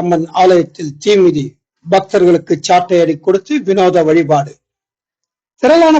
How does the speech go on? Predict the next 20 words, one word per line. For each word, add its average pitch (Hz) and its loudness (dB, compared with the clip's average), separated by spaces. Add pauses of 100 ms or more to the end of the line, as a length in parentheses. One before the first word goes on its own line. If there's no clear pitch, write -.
(100)
பொதுமக்கள், 190 0 (120)
பக்தர்கள் 165 -4
சாமி 190 2
தரிசனம் 151 -4
செய்தனர். 147 -8 (1120)
திருவாரூர் 180 2
மாவட்டம் 208 0
கீழப்படுகை 180 0
கிராமத்தில் 180 -2
திரௌபதி 247 -4 (100)
அம்மன் 180 -8
கோவில் 175 0 (100)
மற்றும் 208 -8 (100)
பால 185 2
தண்டாயுதபாணி 170 0 (120)
கோவில் 170 -2
அமைந்துள்ளது. 160 -2 (960)
இந்த 269 2 (140)
கோவிலின் 302 0
அருகில் 196 2